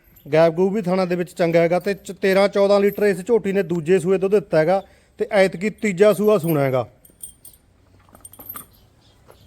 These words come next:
ਤੇ ਪੂਛ ਦੇ ਵਿੱਚ ਮ-, ਥੋੜ੍ਹੇ ਜਿਹੇ ਵਾਲ ਚਿੱਟੇ ਹੈਗੇ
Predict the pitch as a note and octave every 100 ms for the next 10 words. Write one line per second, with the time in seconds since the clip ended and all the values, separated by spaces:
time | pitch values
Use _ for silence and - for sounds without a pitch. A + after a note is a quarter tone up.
0 | _ _ _ _ _ _ _ _ _ _
1 | G3+ - G#3 G#3 F#3 A3+ A3 G#3+ A3+ A3+
2 | G#3+ G3+ A#3+ C4 A#3 G#3+ G#3+ G#3+ - A3
3 | G3 E3 G3